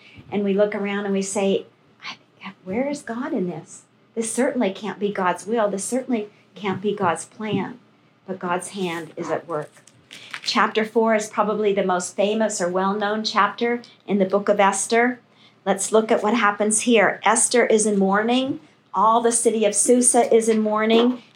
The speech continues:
And Esther is kind of in a protected place in the kingdom, isn't she? She's not out at the city gate or not in the streets of Susa,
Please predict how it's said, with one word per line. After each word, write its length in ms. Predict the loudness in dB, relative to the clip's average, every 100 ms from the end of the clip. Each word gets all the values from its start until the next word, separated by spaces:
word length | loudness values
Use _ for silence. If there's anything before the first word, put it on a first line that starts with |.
| -4
And 160 | -2 2
Esther 420 | 2 2 0 2
is 180 | 2 0
kind 320 | -2 0 2
of 80 | 2
in 100 | 2
a 80 | 0
protected 760 | -2 -6 -2 -2 -2 -2 -4 0
place 340 | 2 2 0
in 100 | -4
the 60 | -4
kingdom, 520 | -4 -2 -2 -2 -2
isn't 300 | -2 -4 -4
she? 320 | -2 -2 -4 -12 -6
She's 260 | 0 2
not 340 | 4 4 4 2
out 380 | 4 4 2 -6 -4
at 120 | -4
the 80 | -2
city 360 | -2 2 2 4
gate 320 | 4 6 4
or 60 | 4
not 280 | 4 4
in 100 | 4
the 80 | 2
streets 500 | 0 -2 0 0 0
of 100 | -2
Susa, 540 | 2 2 4 2 2